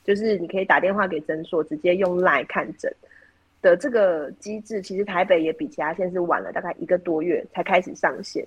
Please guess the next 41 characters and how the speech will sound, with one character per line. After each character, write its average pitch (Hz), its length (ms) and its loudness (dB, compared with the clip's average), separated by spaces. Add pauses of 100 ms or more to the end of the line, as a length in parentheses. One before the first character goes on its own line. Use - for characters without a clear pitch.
(100)
然 180 100 -4
后 214 80 4
在 277 100 10
这 277 140 0
之 240 140 -10
前 190 200 2
全 185 240 0
部 202 140 -2
都 202 140 6
是 208 100 -2
丢 190 180 4
给 151 200 -2
北 - 180 -6
市 170 220 -6
联 120 180 -6
来 - 140 -10
做 151 160 -8
这 - 80 -14
些 - 220 -12
事 - 220 -14
情。 - 220 -16 (460)
所 294 120 2
以 285 300 4
台 214 220 4
北 190 360 4 (100)
不 190 80 0
是 254 200 -6
缺 214 200 -4
乏 190 180 -6
医 180 120 -6
疗 160 260 -2
资 160 100 -10
源， 160 160 -8
而 120 120 -6
是 226 160 -12
医 220 100 -6
疗 196 180 4
资 175 140 -6
源 175 280 -2
分 208 280 0
配 202 240 -4